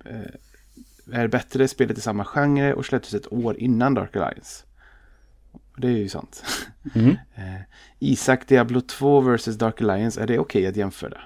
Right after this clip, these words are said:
Speaker 1: Om det är det, vilket av dem tycker du är bättre? Nu får ju ta Isak svara.
Speaker 2: Ja,
Speaker 1: Eh,
Speaker 2: ja, det, han, det får ju han ta.
Speaker 1: Eh,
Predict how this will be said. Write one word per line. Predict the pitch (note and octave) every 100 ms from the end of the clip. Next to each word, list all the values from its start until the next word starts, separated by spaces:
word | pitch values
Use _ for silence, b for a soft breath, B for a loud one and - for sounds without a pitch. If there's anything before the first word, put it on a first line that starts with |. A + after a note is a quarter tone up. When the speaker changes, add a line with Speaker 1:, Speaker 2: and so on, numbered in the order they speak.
| -
Speaker 1:
Om | - G#2+
det | G2+
är | A2+ E3
det, | B2+ A2 G2
vilket | A2+ G#2+ G#2+
av | F#2+
dem | G2
tycker | - -
du | F#2+ F2+
är |
bättre? | - - - - - _ _ b b b b b
Nu | A2+
får | -
ju | F#2
ta | F2
Isak | A#1+ E2+ - -
svara. | - D#2+ - - - - A#2+
Speaker 2:
Ja, | A2+ A#2+ A2+
Speaker 1:
Eh, | F#2 G2
Speaker 2:
ja, |
det, | F2
han, | G2+ F#2+
det | G2+
får | F#2+ -
ju | E2+ -
han | - - -
ta. | - - _ B B B B B B
Speaker 1:
Eh, | G#2+ G#2+